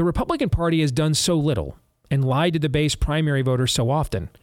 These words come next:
that I believe a large portion of us are just tired of it. And as much as it pains to not vote or hardly support it, how many times do we have ourselves to be tricked and lied to? And most of the time, it's just literally right in our face.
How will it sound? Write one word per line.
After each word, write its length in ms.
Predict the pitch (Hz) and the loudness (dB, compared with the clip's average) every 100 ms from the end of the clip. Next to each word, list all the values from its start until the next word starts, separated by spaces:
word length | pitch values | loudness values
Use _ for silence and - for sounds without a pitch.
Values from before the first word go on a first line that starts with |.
| _ _ - - _ - | _ _ -20 -20 _ -4
that 120 | 131 | -2
I 200 | 120 226 | 0 0
believe 260 | 233 185 156 | 2 0 2
a 60 | |
large 340 | 143 139 131 - | 0 0 0 -2
portion 380 | 165 175 170 127 | 0 0 0 0
of 60 | |
us 100 | 131 | 0
are 60 | 131 | 0
just 200 | 120 - | 0 0
tired 240 | 123 165 | 0 0
of 80 | 98 | -2
it. 140 | 76 - _ _ _ _ _ _ - | -6 -12 _ _ _ _ _ _ -6
And 80 | 151 | -2
as 100 | 127 | 0
much 220 | 156 180 | 0 0
as 40 | 151 | -2
it 120 | - | 0
pains 320 | 147 185 202 | 0 0 0
to 100 | 165 | 0
not 160 | 147 147 | -2 -2
vote 240 | 147 165 | -2 0
or 60 | 123 | 0
hardly 320 | 143 147 143 | 0 0 0
support 360 | - 117 165 139 | 0 0 0 0
it, 200 | - - - - - - | -4 -18 -20 -20 -16 -4
how 180 | 196 | 0
many 160 | 202 226 | 0 0
times 400 | 175 170 175 156 | 0 0 0 0
do 80 | 165 | 0
we 80 | 151 | 0
have 180 | 147 | 2
ourselves 600 | 151 143 156 143 143 127 | 0 0 0 0 0 -2
to 120 | - 143 | -4 -2
be 120 | 127 | -2
tricked 400 | - 160 - - _ _ _ - | 0 -2 -2 -10 _ _ _ -2
and 180 | 135 123 | 0 2
lied 240 | 139 143 | 2 0
to? 180 | 104 - _ _ _ _ _ _ _ _ - | -2 -6 _ _ _ _ _ _ _ _ -4
And 160 | 120 123 | 0 2
most 240 | 220 - | 2 0
of 120 | 165 | -4
the 80 | - | -4
time, 300 | - 135 147 165 | -2 0 0 0
it's 160 | - | -2
just 180 | 147 120 | -2 -2
literally 260 | 151 147 135 | 0 0 0
right 200 | 127 127 | 0 0
in 80 | |
our 100 | 120 | -2
face. 380 | 117 117 135 - | -2 -4 -4 -8